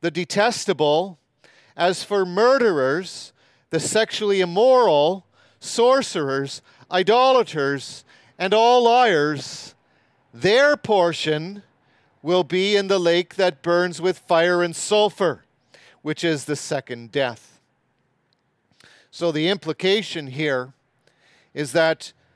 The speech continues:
the faithful, that is, those who conquer, those who are victorious in Jesus Christ,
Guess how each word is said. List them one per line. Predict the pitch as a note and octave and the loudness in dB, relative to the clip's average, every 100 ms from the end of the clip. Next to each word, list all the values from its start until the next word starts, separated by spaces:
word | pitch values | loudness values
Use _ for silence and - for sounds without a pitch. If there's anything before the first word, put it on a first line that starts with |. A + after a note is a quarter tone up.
| _ _ _ _ | _ _ _ _
the | C3+ | -8
faithful, | - F#3+ F#3+ D#3+ - A3+ F3+ F#3+ A#3+ _ _ _ _ _ _ _ _ _ _ _ _ | -4 -2 -2 -4 -2 0 2 -2 -10 _ _ _ _ _ _ _ _ _ _ _ _
that | D3 F3 | -2 2
is, | F3+ D3 D3 | 0 -2 -2
those | F3 G3+ G3 | 0 2 0
who | F3+ E3+ D3+ B2 _ _ _ | 0 0 -2 -6 _ _ _
conquer, | - G3+ A#3 - F#3+ D3 G3 - _ _ _ _ _ _ _ _ _ _ _ - | 0 2 2 0 0 2 -2 -8 _ _ _ _ _ _ _ _ _ _ _ -4
those | F3+ F3 | -2 0
who | F#3 F3 | 0 4
are | E3+ D#3+ C3+ - _ | 4 4 0 -8 _
victorious | - F3 - G#3 A3+ G3+ F#3 - - - _ | -8 -6 0 2 4 4 2 -2 -10 -18 _
in | E3 E3 | -10 -6
Jesus | E3 G3+ E3+ E3 | -4 -2 -4 -6
Christ, | - A#3 G#3 F3 - - | 0 2 2 0 -8 -18